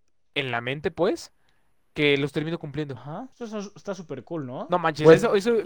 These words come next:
Speaker 1: me está súper, súper cool.
Speaker 3: Te voy a decir la neta,
Speaker 2: Tú,
Speaker 3: güey.
Speaker 2: Chipi.
Speaker 3: Nunca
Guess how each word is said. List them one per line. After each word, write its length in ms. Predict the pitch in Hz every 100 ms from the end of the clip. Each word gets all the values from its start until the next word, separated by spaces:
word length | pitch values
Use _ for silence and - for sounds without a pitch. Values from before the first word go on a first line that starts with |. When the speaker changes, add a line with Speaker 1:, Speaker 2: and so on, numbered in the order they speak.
| 165 -
Speaker 1:
me 140 | - 160
está 180 | - 165
súper, 300 | 196 175 139
súper 260 | 165 147
cool. 180 | - 160 - _ _ _ _ _ -
Speaker 3:
Te 60 |
voy 40 | 180
a 20 |
decir 160 | 196 175
la 120 | 180
neta, 200 | 160 180
Speaker 2:
Tú, 60 | 165
Speaker 3:
güey. 160 | 185
Speaker 2:
Chipi. 320 | 339 202 202 - - - - - - -
Speaker 3:
Nunca 640 | 143 160 202 208 262 -